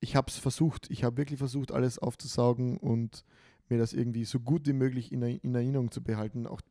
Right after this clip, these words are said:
auch die Gefühle, die da mitgespielt haben. Und ich bin auf jeden Fall, äh, bei einem absoluten High gegangen.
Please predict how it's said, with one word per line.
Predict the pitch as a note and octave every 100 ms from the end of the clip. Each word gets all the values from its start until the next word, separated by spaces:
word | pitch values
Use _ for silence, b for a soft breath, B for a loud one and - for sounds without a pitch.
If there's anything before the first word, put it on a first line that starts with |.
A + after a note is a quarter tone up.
| -
auch | A2
die | A#2
Gefühle, | A2 - - B2+
die | A2
da | A2
mitgespielt | A2 - - B2 A2
haben. | A2+ A#2+ C3 b b b b
Und | A#2+
ich | A2+
bin | - A#2+
auf |
jeden | A2+ A#2+ B2+
Fall, | A#2+ A#2 A#2 -
äh, | F2 F3+
bei | -
einem | - A#2+
absoluten | - - - C3 B2+ B2
High | A2 A#2
gegangen. | A#2+ A2+ C3+ B2+ C#3